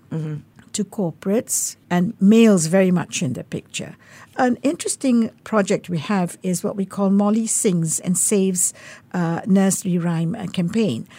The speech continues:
Speaker 2: This year we have a very exciting nursery campaign which will be debuting at the Pink Ribbon Walk. Uh, it's enlisting the help of children, and B C F is partnering, uh, with the creative agency D D B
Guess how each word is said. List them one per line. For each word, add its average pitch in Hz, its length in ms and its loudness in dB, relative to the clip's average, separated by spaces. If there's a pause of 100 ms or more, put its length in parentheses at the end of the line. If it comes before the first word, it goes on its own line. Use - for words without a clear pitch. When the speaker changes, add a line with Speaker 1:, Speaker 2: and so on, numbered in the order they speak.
(180)
Speaker 2:
This 220 200 0
year 233 140 4
we 202 120 2
have 185 140 0
a 170 80 0
very 214 280 2
exciting 185 680 -2
nursery 185 400 -2
campaign 180 480 -2
which - 220 -6
will 175 120 -4
be 170 360 -4
debuting 185 560 -4
at 190 120 -4 (100)
the 156 320 -4 (400)
Pink 185 200 2
Ribbon 170 320 -2
Walk. 196 340 -2 (280)
Uh, 180 240 -4 (100)
it's - 320 -6
enlisting 233 460 2
the 214 60 0
help 196 320 -2
of 160 100 -8 (240)
children, 208 600 0 (480)
and 170 140 0
B 180 120 -2
C 196 200 -2
F 175 120 -2
is - 140 -6
partnering, 185 680 0 (120)
uh, 170 100 -6
with 160 120 -8
the 160 60 -6
creative 185 640 -4
agency 175 540 -4
D 175 160 -8
D 165 140 -8
B 185 420 -6